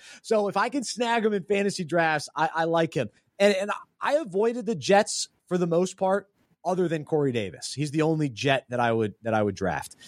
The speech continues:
Um, and so, uh, and, and even heading into the season, I'm not necessarily real high on them, but I think Zach Wilson's maybe better than, than most people thought, including myself. And so Corey Davis should, should get some volume there for sure.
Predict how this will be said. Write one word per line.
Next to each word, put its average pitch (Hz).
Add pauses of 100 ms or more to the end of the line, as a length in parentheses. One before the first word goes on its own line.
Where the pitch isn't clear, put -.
(280)
Um, 117 (320)
and 117
so, 123
uh, 113
and, 120
and 127
even 123
heading 123
into 113
the 107
season, 113
I'm 117
not 120 (260)
necessarily 135
real 180
high 147
on 123
them, 120
but 139
I 139
think 170 (260)
Zach 170
Wilson's 170
maybe 156
better 160
than, 147
than 135
most 165
people 156
thought, 156
including 147
myself. 139 (240)
And -
so 147
Corey 147
Davis 127 (220)
should, 147
should 139
get 131
some 120
volume 101
there 95
for -
sure. 95